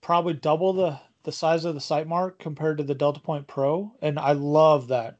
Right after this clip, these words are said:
Like, I was okay. I was getting really good with the Sightmark, but, like, as soon as I picked up the Delta Point Pro and started practicing with it, like, totally, like,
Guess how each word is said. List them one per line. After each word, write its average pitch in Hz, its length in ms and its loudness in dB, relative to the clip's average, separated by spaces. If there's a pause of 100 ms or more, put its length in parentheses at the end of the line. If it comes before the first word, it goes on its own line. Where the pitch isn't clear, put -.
Like, 131 300 -4 (1200)
I 180 100 6
was 226 180 6
okay. 190 440 4
I 196 80 8
was 185 200 4
getting 185 300 0
really 175 260 0
good 165 140 -2
with 170 100 -4
the 139 40 -14
Sightmark, 170 560 0
but, 151 220 0
like, 151 180 0
as 147 100 -6
soon 196 160 -2
as 180 100 -2
I 170 100 4
picked 170 260 -6
up 165 180 0
the 147 120 -2
Delta 139 300 -2
Point 160 220 -6
Pro 151 240 0
and 151 100 -6
started 147 280 0
practicing 147 460 -6
with 196 140 2
it, 202 260 0
like, 143 200 -4
totally, 175 500 4
like, 127 220 -2